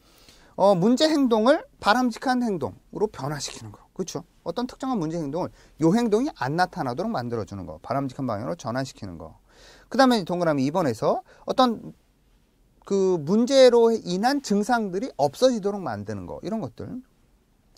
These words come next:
그쵸? 삼 번, 인간관계를 개선하도록 하는 거. 이런 내용들이 이제 목표에 들어갈 수 있는 거죠. 그다음에 사 번,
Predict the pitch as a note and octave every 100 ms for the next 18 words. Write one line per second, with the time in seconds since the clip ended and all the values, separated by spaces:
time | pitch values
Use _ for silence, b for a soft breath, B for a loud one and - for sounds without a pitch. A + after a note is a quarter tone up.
0 | _ _ - A#2 D#3+ - B B - A#3
1 | G3 - b b G#3 A#3 C#4+ C4 A#3+ A#3
2 | A3 C#3 A#3 A#3 G3 E3 - C#3 A#2+ G#3
3 | C#4+ G3+ C3+ G3 C4+ A#3+ F#3+ B2+ B2 G3
4 | - B2+ - A2 - E3 F3+ - B2 A2+
5 | F#2+ A#2+ B3+ - b b - A#3 F#3+ G3+
6 | G3